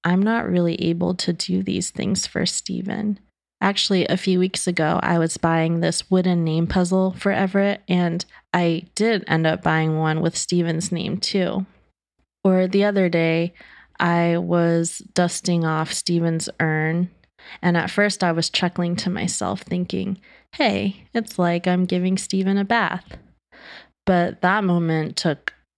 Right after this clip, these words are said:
a sharp turn when I was like, "Wow, this is the closest experience I'll ever have to cleaning Stephen."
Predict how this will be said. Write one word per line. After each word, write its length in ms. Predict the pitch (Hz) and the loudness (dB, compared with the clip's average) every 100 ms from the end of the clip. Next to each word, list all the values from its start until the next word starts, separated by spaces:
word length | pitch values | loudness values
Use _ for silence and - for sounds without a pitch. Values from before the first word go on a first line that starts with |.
| - | -4
a 80 | 156 | -2
sharp 520 | - - 170 160 - | -2 0 0 0 -4
turn 380 | - 156 143 160 | -2 -2 -2 -2
when 180 | 151 151 | -2 -2
I 100 | - | -2
was 300 | 143 - - | -4 -4 -6
like, 360 | - - - | -6 -8 -8
"Wow, 360 | 147 143 67 175 | -4 -2 -2 -2
this 240 | 180 190 | -2 0
is 200 | 175 160 | -2 -4
the 120 | - 175 | -4 -6
closest 720 | - 165 - - 147 - - - | -2 -2 -2 -6 -6 -8 -10 -6
experience 680 | 170 - - 151 143 151 160 | -4 -4 -4 -2 -2 -2 -2
I'll 100 | - | 0
ever 220 | 180 170 | 0 0
have 320 | - - 170 - | -2 -4 -4 -4
to 120 | 185 | -6
cleaning 460 | - 180 185 202 | -2 -2 -2 -2
Stephen." 640 | 185 - - 170 180 190 202 | -4 -6 -6 -6 -4 -2 -4